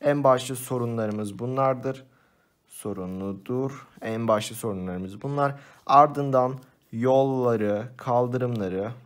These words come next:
yollar, kaldırımlar, konutlar,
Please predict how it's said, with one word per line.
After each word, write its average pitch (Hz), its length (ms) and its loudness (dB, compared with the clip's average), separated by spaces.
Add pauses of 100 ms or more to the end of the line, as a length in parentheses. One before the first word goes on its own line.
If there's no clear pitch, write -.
yollar, 117 720 0 (1080)
kaldırımlar, 113 1500 -2 (2750)
konutlar, 123 840 0